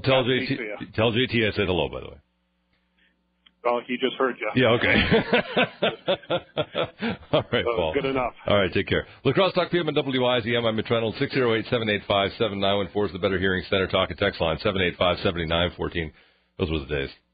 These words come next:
Speaker 1: Man. Yeah, that was, um, I think,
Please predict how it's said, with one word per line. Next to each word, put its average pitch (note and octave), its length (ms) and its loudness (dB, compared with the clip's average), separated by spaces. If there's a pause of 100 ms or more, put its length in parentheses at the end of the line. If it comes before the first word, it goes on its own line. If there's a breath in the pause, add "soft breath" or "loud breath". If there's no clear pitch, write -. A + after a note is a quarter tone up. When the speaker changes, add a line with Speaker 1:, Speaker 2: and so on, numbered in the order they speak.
(580)
Speaker 1:
Man. D#2+ 280 0 (1300)
Yeah, G#2 120 6
that A#2 100 6
was, C#3 180 2
um, E2 600 2 (1600)
I F2+ 80 -4
think, C#2 240 -8